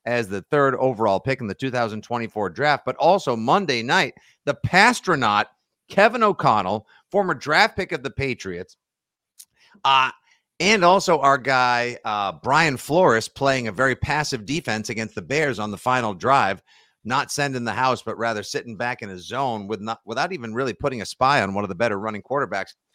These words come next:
allowed the Bears to drive all the way down into field goal range. Big pass to D J Moore. Cairo Santos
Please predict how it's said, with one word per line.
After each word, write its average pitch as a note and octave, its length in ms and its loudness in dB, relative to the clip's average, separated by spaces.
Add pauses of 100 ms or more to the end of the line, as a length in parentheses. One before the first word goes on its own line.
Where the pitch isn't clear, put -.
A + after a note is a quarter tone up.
(240)
allowed G2+ 340 0
the E3+ 80 -6
Bears G#2 420 -6 (340)
to G#2+ 100 -14
drive A2+ 300 -2
all B2+ 200 0
the F3 80 -4
way F3 140 -2
down B2 220 -2
into A#2 160 -8
field F#3 340 -2
goal G2 240 0
range. F2 300 -10
Big C#3 180 -8
pass C#3+ 240 0
to C3+ 100 -12
D C#3 200 -6
J C3+ 180 -4
Moore. C#3 400 0 (180)
Cairo F3+ 360 0
Santos C3 640 -6